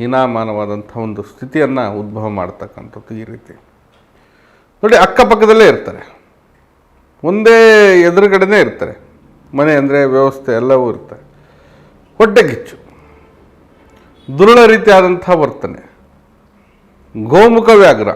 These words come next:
ಮುಂದೆ ಚೆನ್ನಾಗಿ ಮಾತಾಡ್ತಾ ಬೆನ್ನ ಹಿಂದೆ ಚೂರಿ ಹಾಕ್ತಕ್ಕಂಥ ಒಂದು ವೈಶಿಷ್ಟ್ಯತೆ, ಅದು ನಿಮಗೂ ಕೂಡ ಗೊತ್ತಿರುತ್ತದೆ. ಗೊತ್ತಿದ್ದು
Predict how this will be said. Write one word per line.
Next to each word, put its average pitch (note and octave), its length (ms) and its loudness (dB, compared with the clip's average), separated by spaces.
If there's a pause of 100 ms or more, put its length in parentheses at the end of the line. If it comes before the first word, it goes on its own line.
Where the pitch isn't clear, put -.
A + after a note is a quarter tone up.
(120)
ಮುಂದೆ G#3 200 0 (100)
ಚೆನ್ನಾಗಿ G#3 460 0
ಮಾತಾಡ್ತಾ G3 440 0
ಬೆನ್ನ F#3 200 -2
ಹಿಂದೆ F#3 240 -4
ಚೂರಿ F3 240 4
ಹಾಕ್ತಕ್ಕಂಥ C#3 500 -8 (160)
ಒಂದು D3 200 -6 (1120)
ವೈಶಿಷ್ಟ್ಯತೆ, D3+ 640 -8 (1600)
ಅದು A#3 220 2
ನಿಮಗೂ C#4+ 240 4 (100)
ಕೂಡ C#4 100 6 (120)
ಗೊತ್ತಿರುತ್ತದೆ. G#2+ 520 -4 (920)
ಗೊತ್ತಿದ್ದು C#3 560 -8